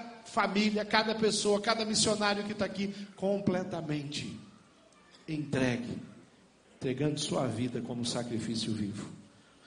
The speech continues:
É assim que nós prosperamos. Salmo trinta e sete, cinco diz: o que que diz lá? Entrega, isso mesmo, mais forte, entrega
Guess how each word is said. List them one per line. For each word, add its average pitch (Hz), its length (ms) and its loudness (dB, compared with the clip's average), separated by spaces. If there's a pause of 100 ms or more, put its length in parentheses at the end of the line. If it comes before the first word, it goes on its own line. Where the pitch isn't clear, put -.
É 127 80 0
assim 120 280 0
que - 100 -8
nós 123 280 0
prosperamos. 113 960 -6 (640)
Salmo 165 280 0
trinta 165 260 0
e 147 60 4
sete, 160 500 4 (400)
cinco 180 420 2
diz: 180 500 2 (500)
o - 40 -20
que 156 120 -2
que 151 100 -6
diz 139 240 0
lá? 175 340 0 (520)
Entrega, 151 880 0 (1800)
isso 165 360 6
mesmo, 185 360 4
mais 165 200 0
forte, 156 380 4
entrega 170 720 6